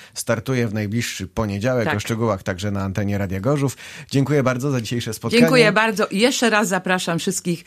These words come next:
Speaker 2: w poniedziałek na godzinę dziesiątą.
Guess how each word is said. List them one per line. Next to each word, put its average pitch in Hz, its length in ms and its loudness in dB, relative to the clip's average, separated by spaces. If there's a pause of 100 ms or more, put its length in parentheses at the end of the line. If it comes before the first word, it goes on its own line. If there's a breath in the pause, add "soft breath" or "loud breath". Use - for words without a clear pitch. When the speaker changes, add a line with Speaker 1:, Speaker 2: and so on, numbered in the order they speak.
(160 loud breath)
Speaker 2:
w - 60 -20
poniedziałek 214 720 4
na 180 120 0
godzinę 165 480 0 (160)
dziesiątą. 127 640 -2